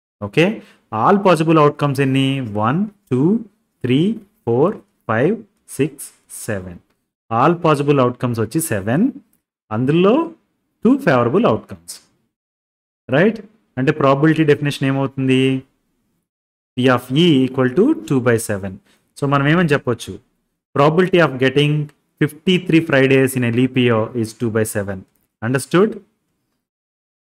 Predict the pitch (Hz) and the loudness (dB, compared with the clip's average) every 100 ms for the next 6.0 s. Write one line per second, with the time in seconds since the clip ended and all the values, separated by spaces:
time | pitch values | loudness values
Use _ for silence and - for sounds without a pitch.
0 | _ - 127 131 139 135 127 131 131 131 | _ -4 0 0 2 2 2 2 0 -2
1 | 123 120 131 131 165 220 _ _ _ _ | -2 0 0 0 0 -2 _ _ _ _
2 | 127 123 151 147 147 151 131 143 147 143 | -4 -2 -2 0 0 2 4 6 4 2
3 | 139 135 175 175 131 131 104 - _ _ | 0 0 0 0 0 0 -2 -8 _ _
4 | _ _ _ _ _ _ _ _ _ 113 | _ _ _ _ _ _ _ _ _ -6
5 | 113 110 - 175 175 175 160 160 165 | -4 -6 -4 2 2 4 4 6 6